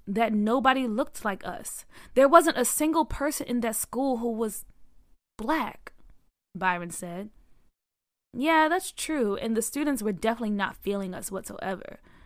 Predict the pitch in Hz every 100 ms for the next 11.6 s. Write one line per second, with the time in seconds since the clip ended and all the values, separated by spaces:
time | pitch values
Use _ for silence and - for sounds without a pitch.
0 | - - - - 180 180 175 - - 175
1 | 175 - - _ _ - - 247 302 226
2 | - - - - - - - - - -
3 | - 330 415 427 - 311 359 330 247 254
4 | 208 277 247 233 - 233 247 233 208 220
5 | 302 240 - - 226 285 - - - -
6 | - - 226 285 294 294 254 254 285 320
7 | 302 311 226 196 226 - 320 - 254 240
8 | 220 - 220 202 185 214 220 226 247 262
9 | - 214 370 285 214 214 202 214 - 185
10 | 196 202 247 - - _ - - _ 185
11 | 185 185 185 - 180 214